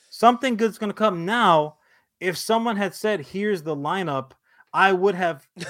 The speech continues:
Speaker 2: "Oh,
Speaker 1: known,
Speaker 2: this sucks."
Speaker 1: like, n-, nothing's good, nothing good is particularly
Speaker 2: Two,
Speaker 1: coming.
Speaker 2: two trailers and one's a
Speaker 1: Or,
Speaker 2: teaser? Great.
Speaker 1: or the fact that, like, the, the, the stuff that I had the most interest in, I have already been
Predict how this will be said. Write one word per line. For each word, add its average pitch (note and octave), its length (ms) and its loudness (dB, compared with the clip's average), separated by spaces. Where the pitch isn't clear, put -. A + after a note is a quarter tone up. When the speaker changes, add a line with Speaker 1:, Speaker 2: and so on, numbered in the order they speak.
Speaker 2:
"Oh, G3+ 400 4
Speaker 1:
known, - 80 -2
Speaker 2:
this D#3+ 240 -4
sucks." B3+ 240 -2
Speaker 1:
like, F3+ 160 2
n-, C#3 200 -16
nothing's G#3+ 440 -2
good, C#3 340 -10
nothing A3+ 340 0
good C#3 140 -4
is C3 140 -6
particularly C4 500 -4
Speaker 2:
Two, C4+ 40 0
Speaker 1:
coming. E3 340 -6
Speaker 2:
two C4 240 -2
trailers C4+ 720 -4
and G#3+ 180 -6
one's A#3+ 220 -4
a B3 80 -2
Speaker 1:
Or, B3+ 60 0
Speaker 2:
teaser? F4 420 2
Great. E3 260 -4
Speaker 1:
or A#3 360 2
the F3 100 -2
fact G3+ 260 -2
that, F#3+ 140 -4
like, E3+ 440 -6
the, D3 280 -10
the, D3 240 -6
the D3 160 -8
stuff A3 240 -2
that F3 120 -4
I F#3+ 140 4
had F#3+ 180 -2
the D#3 100 -6
most D#3+ 340 -6
interest F#3 300 -10
in, G#3+ 200 -8
I F3+ 120 -6
have F3+ 180 -8
already G3+ 540 -6
been E3+ 720 -8